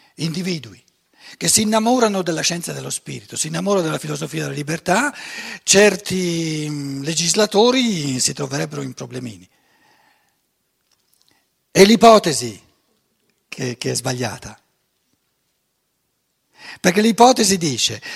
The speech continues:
se l'evoluzione andasse venti più volte più veloce di quello che è normal-, che è umano, po-, umanamente possibile, cosa faremmo? L'evoluzione non andrà mai così veloce.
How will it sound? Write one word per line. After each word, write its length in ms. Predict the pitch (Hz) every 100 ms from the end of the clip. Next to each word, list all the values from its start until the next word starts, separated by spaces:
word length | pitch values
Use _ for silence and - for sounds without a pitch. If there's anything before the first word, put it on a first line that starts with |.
| -
se 240 | - 254
l'evoluzione 720 | 277 220 220 180 - 196 180
andasse 680 | 180 170 156 110 - 113 113 _ _ - - -
venti 520 | 131 240 311 269 240
più 180 | 202 202
volte 340 | 180 208 196
più 140 | 175 220
veloce 400 | 220 233 208 180
di 80 |
quello 220 | 180 185 170
che 100 | 165
è 20 |
normal-, 380 | 151 147 143 143
che 160 | 165
è 60 | 175
umano, 460 | 175 170 160 147
po-, 160 | 127 143 - -
umanamente 520 | 160 156 160 160 147
possibile, 600 | 151 - 165 170 233 254
cosa 220 | 175 170
faremmo? 560 | 170 151 139 143 156 - _ - - - _ _ _ _ _ _ _ _ _ _ _ _ _ _ _ _ _ _ -
L'evoluzione 840 | 113 113 120 120 120 113 151 135
non 240 | 120 117 117
andrà 360 | 117 113 117
mai 220 | 117 123
così 220 | 123 110 107
veloce. 540 | 113 113 - - 139